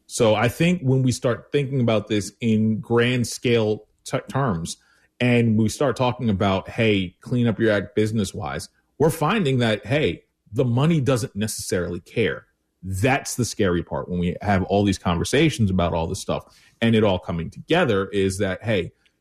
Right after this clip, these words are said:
you can be, and, and it's straight out of the N F L playbook, if we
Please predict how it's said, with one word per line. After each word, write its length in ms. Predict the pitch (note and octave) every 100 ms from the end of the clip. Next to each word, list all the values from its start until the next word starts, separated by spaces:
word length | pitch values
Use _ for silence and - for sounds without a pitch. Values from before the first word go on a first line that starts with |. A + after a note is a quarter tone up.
| -
you 120 | C3+
can 200 | D3+ B2
be, 260 | A#2+ G#2+ - -
and, 220 | C3+ C3+ C#3
and 180 | C3+
it's 140 | C3 -
straight 400 | - - D#3+ D3
out 120 | C#3+
of 60 | B2+
the 160 | B2 B2+
N 100 | B2+
F 160 | -
L 160 | C3 B2+
playbook, 380 | - E2 F2 -
if 80 | -
we 220 | G2